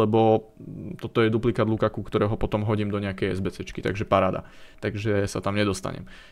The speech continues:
Čiže neviem, či v rámci promopekov náhodou niečo nepribudne. Každopádne, ehm, poďme sa pozrieť na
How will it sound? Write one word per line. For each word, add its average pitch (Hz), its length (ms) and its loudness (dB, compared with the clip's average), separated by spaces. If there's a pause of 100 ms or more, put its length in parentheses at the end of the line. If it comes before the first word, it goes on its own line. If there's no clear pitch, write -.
(120)
Čiže 104 240 -6
neviem, 113 240 -2
či 110 120 -2
v 110 80 0
rámci 110 200 -6
promopekov 107 480 -4
náhodou 104 320 -4
niečo 104 240 -6
nepribudne. 131 600 -2 (1400)
Každopádne, 123 1300 2 (360)
ehm, 120 840 0 (1700)
poďme 131 260 2
sa 127 140 -4
pozrieť 117 420 2
na 107 300 -2